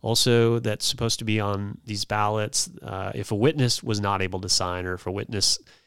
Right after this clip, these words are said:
anything, any of these one little minute details could be wrong, and their ballot wouldn't count.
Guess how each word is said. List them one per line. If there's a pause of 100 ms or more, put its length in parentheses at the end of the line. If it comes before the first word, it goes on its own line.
(120)
anything,
any
of
these
one
little
minute (240)
details
could
be
wrong, (520)
and
their
ballot
wouldn't
count.